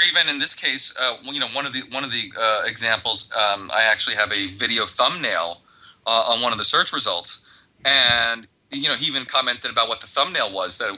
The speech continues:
you know, what, what would you wanna see? You know, if I do a search about some kind of speaker, um, and you see a search result about,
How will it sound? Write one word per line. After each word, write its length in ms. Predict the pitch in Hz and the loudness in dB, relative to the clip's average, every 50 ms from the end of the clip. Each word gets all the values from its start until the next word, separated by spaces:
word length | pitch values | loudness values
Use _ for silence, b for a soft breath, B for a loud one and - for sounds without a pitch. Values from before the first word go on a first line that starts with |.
| - | -6
you 140 | - 123 117 | -4 -2 -2
know, 100 | 104 104 | -2 -2
what, 340 | 107 117 113 104 104 110 107 107 113 - | -4 -8 -14 -8 -4 -4 -4 -4 -2 0
what 160 | 127 135 156 | 0 0 2
would 100 | 170 156 | 0 0
you 80 | 160 156 | 0 2
wanna 140 | 160 156 | 4 4
see? 340 | 139 - 175 185 180 151 135 120 - - 120 | 6 6 6 6 4 2 2 -2 -4 -6 -4
You 100 | 120 131 | -2 0
know, 160 | 123 117 110 110 B B B B B B - | 0 0 0 -2 B B B B B B -4
if 180 | 131 123 - - | -2 0 0 0
I 60 | 123 | 0
do 180 | 123 151 147 139 | 2 2 2 4
a 40 | 127 | 4
search 320 | - - 147 147 139 - | 6 6 6 4 2 0
about 360 | 123 113 120 117 113 107 - | -2 -2 0 0 0 -2 -4
some 120 | - 131 123 | -6 -6 -4
kind 120 | 131 117 | -4 -2
of 60 | 110 | 0
speaker, 540 | - - - 170 180 160 - 127 117 110 B B B B B B B _ | 0 2 2 0 -2 -2 -2 -2 -4 -4 B B B B B B B _
um, 380 | 127 127 120 117 117 117 113 95 | 2 4 4 4 4 2 -2 -2
and 160 | 135 123 123 | 0 0 2
you 60 | 120 113 | 2 2
see 180 | - - 143 | 2 4 4
a 40 | 143 | 4
search 240 | 135 - 147 135 - | 4 2 2 0 -2
result 340 | 123 - 117 120 117 - - | -2 -2 -2 -2 -4 -4 -6
about, 440 | 113 101 117 110 110 110 - - | -2 0 2 4 4 2 0 -4